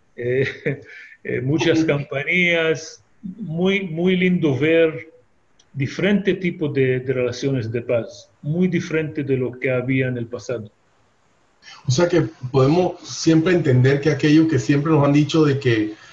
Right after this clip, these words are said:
Speaker 2: la paz trae progreso y que sin paz no hay progreso,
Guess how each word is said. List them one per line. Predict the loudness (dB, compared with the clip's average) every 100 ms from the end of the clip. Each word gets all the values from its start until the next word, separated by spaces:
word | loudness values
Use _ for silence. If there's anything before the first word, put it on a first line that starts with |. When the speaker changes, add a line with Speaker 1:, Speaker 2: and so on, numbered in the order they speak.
| -8 0
Speaker 2:
la | 2 2 2
paz | 0 0 2
trae | 4 4
progreso | 4 4 4 2 2 2 0 -4
y | -6
que | 0 0
sin | 2 2 4
paz | 2 0 2
no | 4 4
hay | 4
progreso, | 2 4 6 4 4 -2 -4